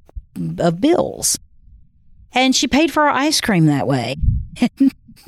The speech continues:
And so later on, we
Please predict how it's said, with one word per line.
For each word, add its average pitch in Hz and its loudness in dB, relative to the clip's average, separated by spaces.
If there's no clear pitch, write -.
And 294 4
so 240 2
later 220 4
on, 226 4
we 202 4